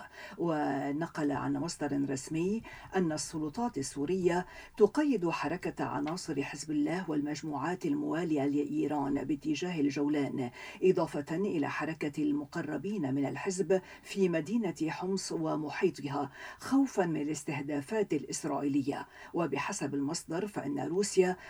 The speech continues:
تريد من دمشق السيطرة أيضًا على تحركات حزب الله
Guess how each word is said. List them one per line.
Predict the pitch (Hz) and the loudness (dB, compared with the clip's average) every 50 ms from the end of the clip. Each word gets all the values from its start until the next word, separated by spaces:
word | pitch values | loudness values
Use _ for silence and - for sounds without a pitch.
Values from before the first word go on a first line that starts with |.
| - - - | -16 -4 2
تريد | 220 220 226 277 302 285 190 | 4 8 10 10 10 10 8
من | 160 147 151 147 139 | 4 2 2 -2 -4
دمشق | 135 139 143 143 151 170 196 196 - - - - - 208 - - | -4 -4 -4 -2 -2 -2 -2 -2 -4 -6 -6 -6 -6 -6 -4 -4
السيطرة | 170 - - - 165 160 147 - 196 190 165 147 - 147 143 147 | -4 -4 -4 -4 -4 -4 -4 -2 -2 0 0 -2 -2 -2 0 2
أيضًا | - 214 208 - 202 196 196 196 202 196 - - - - | 4 4 6 6 6 6 6 6 4 2 -2 -8 -10 -6
على | - 156 165 156 143 135 135 139 - | -2 0 0 2 2 0 -2 -4 -4
تحركات | 151 - - 160 147 156 151 147 - - 214 196 156 - 135 | -4 -4 -4 -4 -4 -4 -4 -4 -2 0 0 0 0 0 -2
حزب | 143 - 240 226 - - 196 | -2 0 0 -2 4 6 6
الله | 196 196 196 202 202 202 202 202 196 | 6 8 8 6 6 6 4 2 -2